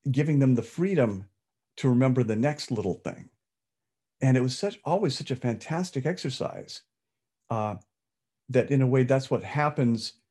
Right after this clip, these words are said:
answering these questions, is that, is that every time I remember a tiny bit more, or I allow myself to remember a tiny bit more, um,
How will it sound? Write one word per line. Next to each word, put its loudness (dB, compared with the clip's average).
answering 0
these -2
questions, -4
is -2
that, -2
is -2
that -2
every 2
time 0
I 4
remember 2
a 0
tiny -2
bit -2
more, -2
or 2
I 4
allow 2
myself 0
to -8
remember -2
a 0
tiny -6
bit -4
more, -8
um, -6